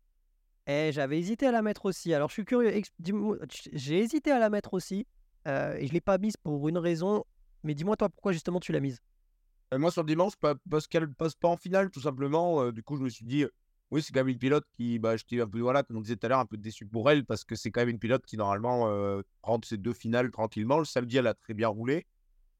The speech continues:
Speaker 2: Mais même le samedi, je m'attendais à, je me suis dit, tu vois, j'a-, cette petite attaque en dernière ligne, il y a pas forcément eu parce que Saya va trop vite, tu vois. C'est un peu ça, peut-être en mode, euh, je me dis, ouais, ça y est, les jeunes, euh, les jeunes passent devant, peut-être.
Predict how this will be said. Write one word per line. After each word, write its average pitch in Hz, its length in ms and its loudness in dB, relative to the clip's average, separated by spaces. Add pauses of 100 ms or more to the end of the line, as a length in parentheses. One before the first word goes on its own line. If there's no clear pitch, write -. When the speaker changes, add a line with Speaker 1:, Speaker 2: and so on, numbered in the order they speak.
(340)
Speaker 2:
Mais 139 100 -2
même 185 160 2
le 196 60 2
samedi, 190 320 2
je 180 80 -2
m'attendais 170 380 0
à, 156 440 -2 (640)
je 123 60 -12
me 123 40 -6
suis 147 160 -8
dit, 165 120 -4 (120)
tu 160 80 2
vois, 175 140 6 (140)
j'a-, 131 160 2 (140)
cette 139 240 -6
petite 147 260 -2
attaque 160 260 2
en 156 60 2
dernière 156 300 2
ligne, 170 260 -2 (160)
il 123 60 -4
y 127 40 2
a 123 60 4 (160)
pas 139 120 2
forcément 139 380 -2
eu 160 80 0
parce 139 160 -2
que 131 80 -6
Saya 139 280 2
va 135 100 2
trop - 160 -8
vite, 139 140 -4 (100)
tu - 80 -8
vois. 110 100 -8 (840)
C'est 120 60 -2
un 131 60 0
peu 156 120 0
ça, 160 180 4
peut-être 156 220 0
en 147 60 2
mode, 139 200 0
euh, 135 140 0
je 120 80 -6
me 127 80 -2
dis, 147 100 0
ouais, 151 120 2
ça 135 140 -4
y 135 60 0
est, 139 60 0
les 131 120 0
jeunes, 127 220 -2
euh, 120 140 -2
les 120 120 -2
jeunes 131 200 -4
passent 139 200 -8
devant, 139 380 -10 (160)
peut-être. - 140 -20